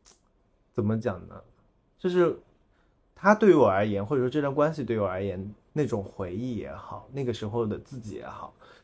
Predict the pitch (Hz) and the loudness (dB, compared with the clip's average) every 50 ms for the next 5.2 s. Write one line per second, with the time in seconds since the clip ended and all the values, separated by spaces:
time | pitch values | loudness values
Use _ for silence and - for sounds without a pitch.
0 | _ - - - 143 131 131 123 - - 165 156 127 107 104 113 110 104 95 98 | _ -10 -4 -2 0 0 0 0 -2 -2 -2 -2 -2 -2 -2 -4 -2 -2 -4 -4
1 | 104 - - - 98 98 104 104 - 113 113 110 113 123 113 110 104 104 113 110 | -6 -8 -8 -8 -8 -6 -6 -6 -6 -6 -8 -6 -8 -8 -8 -6 -8 -6 -6 -6
2 | 110 101 101 104 95 87 87 98 104 - - - 107 - - 85 85 82 - 104 | -6 -6 -6 -6 -8 -8 -10 -10 -10 -10 -10 -12 -14 -16 -18 -16 -16 -14 -12 -12
3 | 92 92 92 - - 120 - _ _ _ _ _ _ _ _ _ - 151 160 165 | -12 -12 -14 -20 -20 -20 -20 _ _ _ _ _ _ _ _ _ 4 6 6 6
4 | 131 107 - - 104 113 110 139 139 135 107 101 113 107 107 98 92 92 87 - | 6 4 0 -2 -6 -6 -4 -6 -8 -8 -8 -8 -6 -4 -4 -6 -6 -8 -12 -14
5 | - 69 - | -14 -16 -18